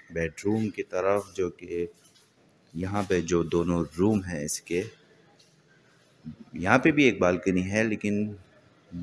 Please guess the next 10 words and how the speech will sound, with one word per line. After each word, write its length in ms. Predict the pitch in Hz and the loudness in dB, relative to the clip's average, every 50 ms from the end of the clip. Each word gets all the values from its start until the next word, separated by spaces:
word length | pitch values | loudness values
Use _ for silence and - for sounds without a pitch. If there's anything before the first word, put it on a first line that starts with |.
| 87 87 87 90 | -8 -6 -6 -6
यहाँ 220 | 90 87 85 95 98 | -6 -4 -4 -6 -6
पे 160 | - - 101 | -4 -4 -4
भी 160 | 92 85 101 104 | -4 -4 -6 -4
दोनों 320 | 98 95 90 87 95 95 | -2 -2 -2 0 0 -2
side 280 | 92 - 98 90 82 - | 0 0 0 0 0 0
से 200 | - - 104 127 151 - - - - - - - _ _ - | 0 0 2 2 0 -2 -8 -16 -20 -20 -20 -20 _ _ -6
gate 380 | 82 82 98 95 95 90 82 - | 0 4 6 6 6 4 2 0
दिया 180 | 92 87 85 82 | 0 0 2 0
गया 240 | 80 85 82 87 87 | 0 0 0 0 0
है 200 | 87 98 113 139 | 0 0 -2 -2